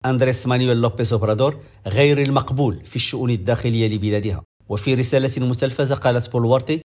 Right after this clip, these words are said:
"آسف بشدة للتصريحات التي أطلقها رئيس المكسيك حول الشؤون الداخلية للبيرو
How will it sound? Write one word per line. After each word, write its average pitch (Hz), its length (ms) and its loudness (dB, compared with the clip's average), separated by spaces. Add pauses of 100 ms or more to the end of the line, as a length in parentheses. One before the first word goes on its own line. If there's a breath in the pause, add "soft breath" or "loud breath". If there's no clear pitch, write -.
(140)
"آسف 139 420 2
بشدة 117 540 -2 (160)
للتصريحات 127 760 -2
التي 123 340 -2
أطلقها 120 380 -2
رئيس 117 280 -2
المكسيك 117 460 -2 (100)
حول 127 300 0
الشؤون 131 400 -2
الداخلية 120 540 0
للبيرو 113 480 0